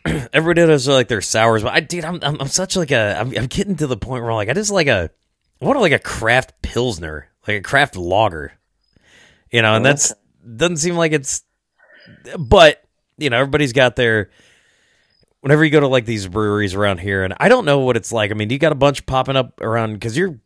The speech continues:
Speaker 1: you close to Richmond, right?
Speaker 2: Yeah. Oh, yeah.
Speaker 1: Man, all those, all those Richmond, north of Richmond. <laughs>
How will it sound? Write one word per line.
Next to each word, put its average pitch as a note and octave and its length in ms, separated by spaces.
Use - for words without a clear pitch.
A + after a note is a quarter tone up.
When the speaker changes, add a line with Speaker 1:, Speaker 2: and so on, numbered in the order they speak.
Speaker 1:
you B2+ 160
close D3+ 280
to - 100
Richmond, F2 420
right? F2+ 240
Speaker 2:
Yeah. A2 540
Oh, G#2 160
yeah. G2+ 220
Speaker 1:
Man, F2+ 220
all G2 100
those, F#2 180
all G2 140
those E2 220
Richmond, F2 500
north E2+ 240
of F2+ 80
Richmond. F2+ 680
<laughs> - 160